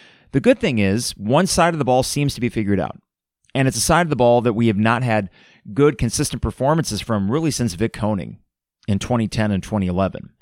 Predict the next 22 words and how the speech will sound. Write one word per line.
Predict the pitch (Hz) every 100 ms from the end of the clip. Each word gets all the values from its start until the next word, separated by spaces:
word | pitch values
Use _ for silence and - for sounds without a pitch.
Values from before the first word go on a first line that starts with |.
| _ _ _ -
And | 254
even | 233 117 95
then, | 90 85 85 90
they | 113
could | - 98
lay | 95
the | 90
occasional | 87 101 92 90 85
egg. | 87 90 90
The | 117
second | - 143 120
half | 117 117
of | 107
the |
twenty | 107 120 110
eleven | 101 98 95
season, | - 104 90 98
they | 98
just | 90 87
lost | 87 87 -
gas. | 92 92 -
But | 98